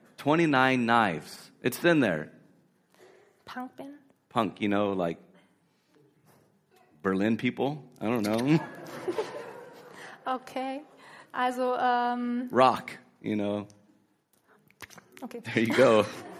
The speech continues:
Speaker 2: Also, ähm, und ich hab mir das gestern oder heute nochmal durchgelesen und da gab's diese neunundzwanzig Me-, Messer und ich muss ein bisschen an Punk-Leute denken.
Speaker 1: Uh, twenty-nine knives. What are those for?
Speaker 2: Neunundzwanzig Messer, wofür waren die
Speaker 1: Well,
Speaker 2: denn
Speaker 1: you
Speaker 2: jetzt?
Speaker 1: know what they're for.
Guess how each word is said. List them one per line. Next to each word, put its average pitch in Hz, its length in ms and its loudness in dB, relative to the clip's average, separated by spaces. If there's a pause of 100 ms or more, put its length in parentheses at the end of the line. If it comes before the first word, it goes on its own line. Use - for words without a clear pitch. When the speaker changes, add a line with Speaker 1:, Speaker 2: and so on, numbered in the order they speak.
(680)
Speaker 2:
Also, 277 440 -2
ähm, 254 840 -4
und 269 100 -2
ich 277 140 -4
hab 285 80 -4
mir 269 80 -4
das 247 340 -4
gestern 254 400 -6
oder 254 160 -4
heute 247 180 -4
nochmal 226 220 -6
durchgelesen 240 540 -10
und 233 100 -10
da 233 100 -4
gab's 262 320 -6 (140)
diese 247 180 -10
neunundzwanzig 240 760 -8
Me-, 233 160 -8 (120)
Messer 247 320 -8
und 240 80 -10
ich 240 120 -14
muss 254 160 -14
ein 247 40 -6
bisschen 233 380 -10 (460)
an 233 200 -8
Punk-Leute 254 840 -10
denken. 240 360 -12
Speaker 1:
Uh, 87 140 -8 (260)
twenty-nine 156 520 4
knives. 143 600 0
What 170 140 2
are 165 80 2
those 190 300 4
for? 82 300 -6 (800)
Speaker 2:
Neunundzwanzig 262 600 -6
Messer, 254 360 -8
wofür 240 280 -10
waren 226 200 -6
die 277 60 -8
Speaker 1:
Well, - 120 -2
Speaker 2:
denn 147 80 -4
Speaker 1:
you 135 60 2
Speaker 2:
jetzt? 139 60 2
Speaker 1:
know 185 140 2
what 104 180 4
they're 104 140 2
for. 104 460 -2